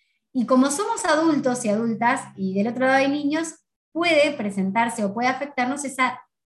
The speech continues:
como esa situación de desigualdad. Entonces, eh, valorar, apreciar esa instancia en la que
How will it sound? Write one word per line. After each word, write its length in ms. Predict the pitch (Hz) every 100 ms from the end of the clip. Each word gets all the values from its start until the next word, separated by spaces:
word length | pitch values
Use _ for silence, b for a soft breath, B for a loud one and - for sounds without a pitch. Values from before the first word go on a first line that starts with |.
| _ _ _
como 200 | 233 262
esa 200 | 302 320
situación 500 | 262 208 214 240 240
de 120 | 233
desigualdad. 600 | 214 202 185 180 170 170
Entonces, 540 | 180 247 254 269 269 - - _ - -
eh, 380 | 226 214 - - _
valorar, 880 | 202 214 214 214 302 359 240 233 -
apreciar 1080 | 208 196 180 180 - 254 269 254 202 196 190
esa 180 | 233 254
instancia 720 | 220 208 - 240 208 196 175
en 80 |
la 180 | 175
que 60 | 175